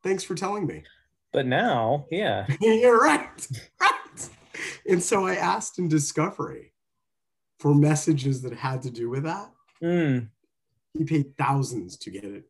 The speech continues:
Speaker 1: taken out.
Speaker 2: Wow.
Speaker 1: Yes. <laughs> It really wa-, that's really what happened.
Speaker 2: Yeah. Documenting is pretty important, I'd say. Um, we are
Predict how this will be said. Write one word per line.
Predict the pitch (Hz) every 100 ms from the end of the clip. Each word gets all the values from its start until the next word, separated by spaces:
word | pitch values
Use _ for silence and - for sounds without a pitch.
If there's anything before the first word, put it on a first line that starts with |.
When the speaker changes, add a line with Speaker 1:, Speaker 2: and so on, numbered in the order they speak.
| _
Speaker 1:
taken | 110 107 82
out. | 78 - _ _ _ _ _ _ _
Speaker 2:
Wow. | 104 95 95 - - _ _ _ _ _ _ _ _ _ _ _
Speaker 1:
Yes. | 107 - - _ _ -
<laughs> | - - - 932 784 762 880 880 _ _ _ _ _ 123
It | 117
really | 123 135 131
wa-, | 117 -
that's | 110 113 110
really | 113 120
what | 110 104
happened. | 98 87 65 67 _ _ _ _ _ _ _
Speaker 2:
Yeah. | 101 78 - _ _ _ _ _ _ _ _ _
Documenting | 127 127 127 127 127 123
is | 117 120 - _ -
pretty | 151
important, | 160 180 131 113 _ _ _ -
I'd | 131
say. | - 120 117 _ _ _ _ _ _ - _
Um, | 143 143 127 117 107 _ _ _ _ _ -
we | 147 165 151
are | 147 143 131 123 120